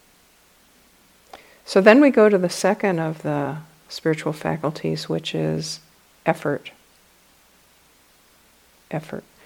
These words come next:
And the Pali word for this is virya. And that's often translated as a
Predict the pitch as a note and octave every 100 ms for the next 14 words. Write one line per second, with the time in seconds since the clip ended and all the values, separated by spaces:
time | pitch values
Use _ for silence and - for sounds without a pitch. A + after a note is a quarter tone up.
0 | - _ _ - E3+ E3+ - F3 F3 F3
1 | E3+ E3 E3+ E3 E3 D#3+ - D3 D#3 D3
2 | D#3+ D#3+ D3+ - E3 - _ _ _ _
3 | _ _ _ _ _ _ _ _ _ _
4 | _ _ _ D#3 D#3 D#3 D#3 D#3+ - F3
5 | F3 F3 E3 D#3+ - D#3+ D#3+ D#3+ D#3+ D#3+
6 | D#3+ D#3+ D#3 D#3 - C#3+ D3+ D3+